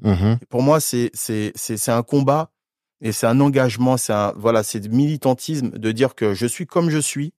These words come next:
Speaker 1: Mhm.
Speaker 2: et il faut que les gens, ils travaillent avec moi pour ce que je suis.
Speaker 1: D'accord.
Speaker 2: Si aujourd'hui ma coupe de cheveux, si aujourd'hui, euh, mon style te plaît pas et que c'est que ça qui fait que tu ne veux pas travailler avec moi, eh ben, c'est pas grave.
Speaker 1: Mhm.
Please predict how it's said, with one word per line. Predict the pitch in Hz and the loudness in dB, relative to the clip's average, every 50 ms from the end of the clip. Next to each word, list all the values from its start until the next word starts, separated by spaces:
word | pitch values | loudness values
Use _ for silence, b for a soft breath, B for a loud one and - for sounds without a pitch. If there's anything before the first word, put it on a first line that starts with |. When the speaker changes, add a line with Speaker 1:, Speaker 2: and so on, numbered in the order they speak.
| _ - | _ 0
Speaker 1:
Mhm. | 104 101 92 85 98 110 113 b b b b - | 2 2 4 4 4 2 2 b b b b -2
Speaker 2:
et | 117 | 0
il | 123 120 110 | 0 0 0
faut | - - 143 | -4 -6 -6
que | 143 139 | -2 0
les | 135 123 | 0 2
gens, | 113 143 147 | 4 2 2
ils | 139 | 2
travaillent | - - 135 120 120 | 2 0 2 2 2
avec | 117 110 | 2 2
moi | 131 139 143 143 139 _ _ | 2 4 4 2 2 _ _
pour | - 113 - - | -14 -10 -10 -8
ce | - | -4
que | - 127 | -4 -2
je | 113 123 | -2 0
suis. | 123 - - - 151 151 139 - _ _ _ _ _ _ - | -2 -2 -4 -6 -6 -10 -10 -12 _ _ _ _ _ _ 0
Speaker 1:
D'accord. | 101 101 95 87 - 92 82 80 | 2 2 2 2 0 -4 -6 -4
Speaker 2:
Si | - - 185 | -2 -2 0
aujourd'hui | 190 175 170 165 170 165 | 0 0 2 0 0 0
ma | 160 160 147 135 | 2 0 0 0
coupe | - - 165 147 | -2 -6 -6 -2
de | 135 143 | -2 -2
cheveux, | 139 - - - 120 107 101 107 _ _ _ _ _ _ | -2 -2 -4 -6 -6 -8 -8 -10 _ _ _ _ _ _
si | - - 151 | -6 -2 2
aujourd'hui, | 151 147 139 160 143 143 139 143 160 160 160 156 139 | 2 2 2 0 -2 -2 -2 -2 -2 0 2 4 4
euh, | 123 120 | 4 4
mon | 123 131 135 | 4 4 2
style | - - - - - 175 160 139 | 0 -2 -4 -2 -2 -2 -2 0
te | - 151 | -2 -2
plaît | 127 - 143 139 | 0 0 0 0
pas | 131 - 127 117 107 - | 0 0 -2 -2 0 -2
et | 117 | -4
que | 113 - 120 | -6 -6 -6
c'est | 110 - - 107 | -6 -6 -8 -8
que | - - - 165 | -6 -2 -2 0
ça | 156 - - 165 147 143 | 0 2 4 4 2 2
qui | - - 127 | 0 -6 -8
fait | - - 127 | -4 -6 -6
que | - | -4
tu | - 123 | -4 -4
ne | 113 107 | -4 -4
veux | 110 104 | -4 -2
pas | - 135 131 | 0 0 0
travailler | - - 131 120 117 113 113 | 0 0 -2 0 2 2 0
avec | 110 - - | 0 0 0
moi, | 131 139 147 156 - | 2 2 2 0 -2
eh | - 123 | -4 -4
ben, | 110 120 120 | -2 -2 -2
c'est | - - 117 | -2 -2 -4
pas | 107 - - 120 | -4 0 0 2
grave. | 117 135 143 135 110 90 _ _ _ _ - | 2 2 0 0 0 -6 _ _ _ _ -4
Speaker 1:
Mhm. | - 92 82 78 90 90 87 87 | -2 -2 -2 0 0 0 -2 -2